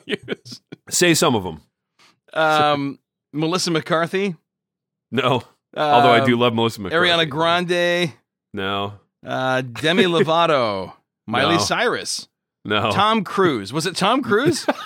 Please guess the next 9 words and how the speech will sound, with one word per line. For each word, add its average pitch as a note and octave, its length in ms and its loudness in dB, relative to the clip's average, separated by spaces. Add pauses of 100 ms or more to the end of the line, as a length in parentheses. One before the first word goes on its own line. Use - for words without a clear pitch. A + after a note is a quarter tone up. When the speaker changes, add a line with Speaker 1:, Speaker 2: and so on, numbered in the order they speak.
(340)
Speaker 2:
<laughs> - 320 0 (280)
Speaker 1:
Emma G3 120 2
Speaker 2:
No. G3+ 80 4
Speaker 1:
Stone? G#3+ 600 2 (500)
Speaker 2:
Emma G#3+ 200 6
Stone, A3 480 6
dude. G3 360 6
Emma B3 300 6
Stone. E3+ 760 2